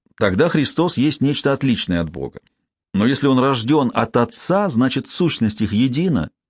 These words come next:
и Христос существовал столько же, сколько и Бог Отец. Значит, Отец и Сын имеют единую сущность.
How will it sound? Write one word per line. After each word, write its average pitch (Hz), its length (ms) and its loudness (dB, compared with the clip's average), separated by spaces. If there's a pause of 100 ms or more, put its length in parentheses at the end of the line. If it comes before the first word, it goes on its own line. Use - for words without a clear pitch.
(200)
и 120 100 2
Христос 147 760 0
существовал 117 640 0
столько 196 380 0
же, 101 100 2
сколько 160 320 0
и 170 40 4
Бог 156 220 0
Отец. 135 380 -4 (1600)
Значит, 110 560 0
Отец 117 640 -2
и 104 120 0
Сын 123 420 0
имеют 117 320 2
единую 120 420 0
сущность. - 680 -6